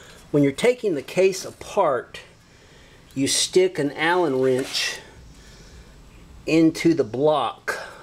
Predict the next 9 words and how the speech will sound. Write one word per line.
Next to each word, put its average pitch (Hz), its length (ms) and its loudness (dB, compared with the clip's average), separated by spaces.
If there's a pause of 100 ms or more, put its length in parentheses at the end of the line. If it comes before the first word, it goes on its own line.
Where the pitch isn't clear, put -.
um, 117 460 0 (1200)
where 139 200 4
my 135 320 0 (240)
thumb 156 340 0
is, 113 460 -2 (680)
and 127 160 4
you 127 60 0
turn 247 540 2
that, 113 280 -6